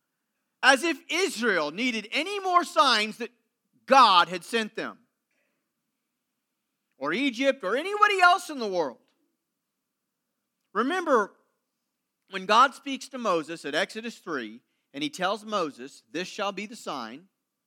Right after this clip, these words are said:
to you that you will worship me on this mountain. All the people will be here. That, that's the sign,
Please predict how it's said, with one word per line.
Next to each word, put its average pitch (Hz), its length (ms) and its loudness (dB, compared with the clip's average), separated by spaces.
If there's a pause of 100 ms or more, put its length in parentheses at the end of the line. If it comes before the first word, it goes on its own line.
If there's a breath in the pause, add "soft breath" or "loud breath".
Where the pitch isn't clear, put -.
to 214 180 -8
you 127 240 -10
that 123 120 -16
you 135 120 -8
will 139 140 -8
worship 147 360 -10
me 120 140 -16
on 113 100 -14
this 110 160 -20
mountain. 95 360 -20 (340)
All 123 160 -10
the 120 80 -18
people 127 320 -12
will 107 120 -20
be 110 140 -14
here. 107 80 -18
That, 117 240 -10
that's 151 220 -6
the 165 140 -20
sign, 123 480 -12